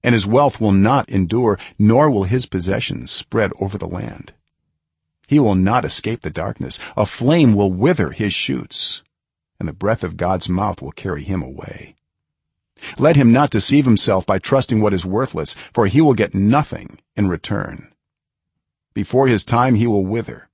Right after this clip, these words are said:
and his branches will not flourish. He will be like a vine stripped of its unripe grapes, like an olive tree shedding its blossoms.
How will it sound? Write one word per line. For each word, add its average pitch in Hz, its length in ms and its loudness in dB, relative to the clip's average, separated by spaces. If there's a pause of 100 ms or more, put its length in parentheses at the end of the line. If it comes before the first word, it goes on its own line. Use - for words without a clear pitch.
(300)
and 117 80 2
his 98 140 2
branches 104 520 0
will 92 160 -2
not 95 300 0
flourish. - 680 -8 (600)
He 156 80 6
will 170 100 6
be 147 120 4
like 127 180 4
a 101 80 2
vine 101 420 2
stripped - 380 0
of 104 100 0
its 98 200 -4
unripe 120 360 2
grapes, 110 380 -2 (140)
like 120 180 0
an 117 80 2
olive 139 380 -2
tree 73 240 -10
shedding 117 400 0
its 95 120 -4
blossoms. - 800 -8